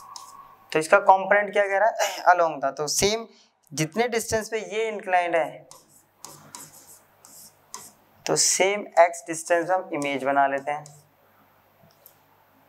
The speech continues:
ये आ गया अपना image, चलो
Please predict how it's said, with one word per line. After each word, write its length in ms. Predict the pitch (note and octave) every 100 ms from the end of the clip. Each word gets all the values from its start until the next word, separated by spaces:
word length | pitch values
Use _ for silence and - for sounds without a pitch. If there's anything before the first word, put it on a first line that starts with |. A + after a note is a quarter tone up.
| - - _ _ _ _ _ _ _ - - _ _ _ _ -
ये 120 | C#3
आ 120 | C#3+ D3
गया 180 | E3+
अपना 200 | F3+ F#3 F3
image, 460 | E3+ F3 C3+ - - _ _ _ _ - - _ _ _ _ _ -
चलो 260 | C#3 B2+